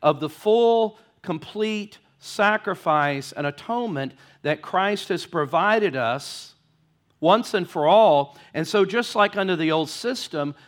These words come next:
when they sinned, they had to re-sacrifice to atone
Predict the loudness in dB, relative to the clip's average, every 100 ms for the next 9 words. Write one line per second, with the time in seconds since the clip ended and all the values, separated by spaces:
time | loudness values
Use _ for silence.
0 | -8 -4 -2 0 -2 -4 -8 -2 0 2
1 | 0 -4 -10 -20 -2 0 2 0 -2 0
2 | 2 2 0 -8 0 0 0 -6 -2 0
3 | 0 -2 -4 -2 -2 -2 -4 -10 -14 -16
4 | _ _ _ _ _ _ _ _ _ _
5 | _ _ _ _ _ _ -2 0 0 4
6 | 6 6 2 -2